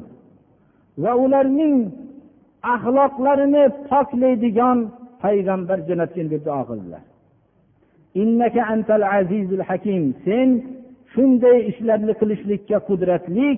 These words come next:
zotsan va qaysi o'rindan shunday payg'ambarni jo'natishlikni biluvchi dono zotsan, deb duo qildilar.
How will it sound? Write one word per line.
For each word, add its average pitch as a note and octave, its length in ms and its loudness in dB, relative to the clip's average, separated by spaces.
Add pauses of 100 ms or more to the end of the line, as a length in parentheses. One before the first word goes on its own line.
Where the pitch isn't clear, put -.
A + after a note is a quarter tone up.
(440)
zotsan B3+ 640 0 (360)
va A3+ 180 2 (100)
qaysi D4+ 520 0
o'rindan C#4+ 640 4 (360)
shunday A#3+ 500 4 (400)
payg'ambarni F#3+ 760 0
jo'natishlikni F3+ 840 -2 (360)
biluvchi F#3+ 600 0
dono D3+ 380 0
zotsan, B2+ 420 -6
deb B2+ 180 -4
duo B2 200 -8
qildilar. E2 360 -14